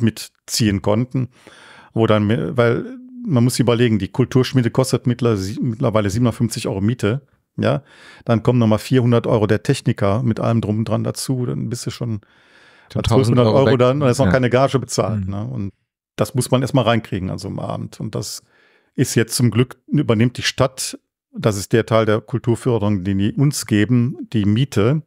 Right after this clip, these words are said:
Speaker 2: Mhm.
Speaker 1: also dass wir den Raum kostenlos zur Verfügung haben. Aber trotzdem, der Rest, das ist schon, ist schon eine, schon eine Nummer. Und wir haben aber das Glück, dass wir immer wieder auch Künstler,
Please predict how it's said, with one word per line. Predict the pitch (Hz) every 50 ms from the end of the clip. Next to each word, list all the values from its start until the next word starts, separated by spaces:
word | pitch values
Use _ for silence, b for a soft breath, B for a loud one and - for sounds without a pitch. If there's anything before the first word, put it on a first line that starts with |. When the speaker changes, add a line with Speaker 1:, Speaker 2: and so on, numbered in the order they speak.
| _ _
Speaker 2:
Mhm. | - 110 107
Speaker 1:
also | 107 92
dass | 92 107 - -
wir | 113
den | - 107 107
Raum | 92 95 110 123 131
kostenlos | - 113 - - - 117 98 98
zur | - - 107
Verfügung | - 113 101 - 104 101 95 98 95
haben. | 95 104 110 120 127 127 123 b b b b b b b b b b _ _ _ _ b b b b b b b b b b
Aber | - 117 - 104 104 104 113 117
trotzdem, | - 135 123 - - - 117 101 92
der | 98 92
Rest, | 101 101 - - - -
das | 127 -
ist | - 135 -
schon, | - 117 110 101 101 101 101 113 160 156 151 196
ist | 277 165 -
schon | - - 113 113
eine, | 113 113 110 107 127 123
schon | - - 127 113
eine | 107 107
Nummer. | 110 107 95 92 98 - - _
Und | _ 120 107 - - - - -
wir | 104 104
haben | 101 113 131
aber | 139 120 127
das | 120 110 -
Glück, | - 127 143 - -
dass | 127 - -
wir | 127 117 127
immer | 127 120 131 113
wieder | 117 110 127 120 -
auch | - 110 - -
Künstler, | - 127 135 - - - 127 117 113 104